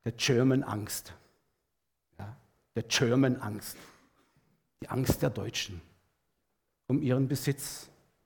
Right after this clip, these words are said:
um ihr Hab und Gut. Sorgen. Finde ich ein bisschen komisch. Ich habe nachgeschaut, ihr Lieben. Das Demografische Institut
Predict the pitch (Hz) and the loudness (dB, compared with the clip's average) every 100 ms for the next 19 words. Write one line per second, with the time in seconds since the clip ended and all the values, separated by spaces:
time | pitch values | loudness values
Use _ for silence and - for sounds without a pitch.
0 | _ _ _ _ _ _ _ _ _ 110 | _ _ _ _ _ _ _ _ _ -2
1 | 110 98 107 117 - 110 113 - - _ | 0 0 -2 -2 -4 -6 -6 -12 -20 _
2 | _ _ _ _ _ _ _ _ _ - | _ _ _ _ _ _ _ _ _ -10
3 | - 107 117 104 82 - _ _ _ _ | -8 -6 -6 -8 -10 -16 _ _ _ _
4 | _ _ _ _ _ _ _ _ _ _ | _ _ _ _ _ _ _ _ _ _
5 | _ _ _ _ _ _ _ _ _ _ | _ _ _ _ _ _ _ _ _ _
6 | _ _ _ _ 143 117 110 110 131 - | _ _ _ _ 2 2 2 -2 -4 -4
7 | 143 120 110 - - _ _ _ _ _ | 0 0 -2 -8 -16 _ _ _ _ _
8 | - 139 127 143 139 - 117 113 113 113 | -2 2 2 0 0 0 2 2 2 2
9 | 107 - - - 127 127 139 135 - 151 | 0 -6 -20 -2 0 4 4 4 4 4
10 | 165 160 147 139 - 135 160 - - | 4 2 4 2 2 2 2 0 -6